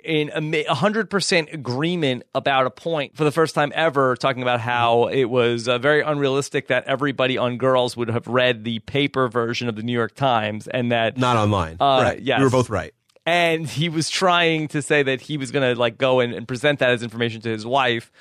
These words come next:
Speaker 1: who would probably say to him, "Well, then why don't you go have sex with Akiva?"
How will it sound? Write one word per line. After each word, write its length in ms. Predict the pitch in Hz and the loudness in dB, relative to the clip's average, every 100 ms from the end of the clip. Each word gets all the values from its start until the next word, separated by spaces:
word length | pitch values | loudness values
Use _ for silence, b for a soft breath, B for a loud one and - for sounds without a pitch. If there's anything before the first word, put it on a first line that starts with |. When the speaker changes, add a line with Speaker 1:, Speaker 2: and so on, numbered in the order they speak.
| b | b
Speaker 1:
who 120 | - 147 | -4 0
would 220 | 127 123 | 0 0
probably 560 | 139 127 123 113 120 | 0 0 -2 -6 -6
say 260 | 120 143 123 | -2 0 2
to 100 | 120 | 2
him, 440 | 104 113 110 110 110 B B | 0 -2 -2 -2 -6 B B
"Well, 160 | 143 147 | 0 4
then 240 | 143 135 | 4 4
why 220 | 135 135 | 0 2
don't 180 | 139 135 | 2 0
you 80 | 135 | -2
go 160 | 127 | 0
have 180 | 127 120 | 0 0
sex 360 | - 131 - - | 0 -2 -2 -2
with 120 | 117 | -2
Akiva?" 520 | 113 - 135 107 - | -2 -2 -2 -2 -6